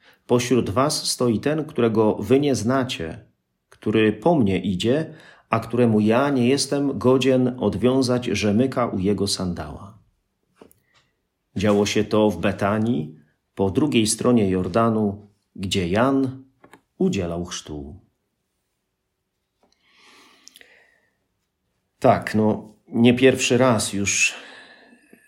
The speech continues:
słyszymy w liturgii słowa o Janie Chrzcicielu. Dzisiaj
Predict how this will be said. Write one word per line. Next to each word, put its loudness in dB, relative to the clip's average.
słyszymy 0
w -10
liturgii -2
słowa -2
o -2
Janie 0
Chrzcicielu. -2
Dzisiaj 0